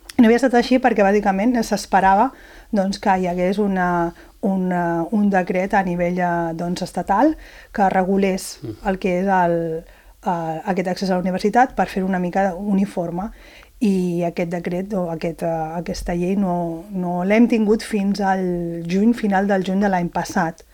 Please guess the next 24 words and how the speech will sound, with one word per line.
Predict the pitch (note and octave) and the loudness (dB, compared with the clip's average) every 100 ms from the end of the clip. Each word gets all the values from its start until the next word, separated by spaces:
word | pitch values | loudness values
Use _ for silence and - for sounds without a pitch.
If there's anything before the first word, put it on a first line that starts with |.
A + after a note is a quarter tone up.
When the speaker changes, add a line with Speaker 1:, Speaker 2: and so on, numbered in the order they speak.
| - | -20
Speaker 2:
Mm. | A#2+ G2 - | -18 -16 -2
Speaker 1:
Perdó, | G#3 G3 F3+ | 2 4 2
de, | F3+ E3+ F3 | 0 -2 0
d'aquest, | F#3 G3+ F#3 | 0 0 0
de | F3+ | 0
l'any | F#3 F#3+ | 2 2
Speaker 2:
D'aquest, | |
Speaker 1:
passat, | G#3+ F#3 | 2 2
de, | |
Speaker 2:
d'aquest | F#3 F#3+ G#3 | 2 4 4
Speaker 1:
de | |
Speaker 2:
any. | G3 | 4
Speaker 1:
que, | G#3+ | 4
a | G3+ A3 B3+ G#3+ G#3 | 2 2 0 0 2
Speaker 2:
Sí, | G3+ | 2
Speaker 1:
vegades | G3+ G#3+ G#3+ | 4 2 2
Speaker 2:
d'aquest | G#3 | 2
any, | |
Speaker 1:
parlo | A3+ A#3+ | 4 4
Speaker 2:
però | |
és | A#3+ | 4
el | |
Speaker 1:
d'aquest | A3 A3+ | 2 2
Speaker 2:
curs. | A#3 | 2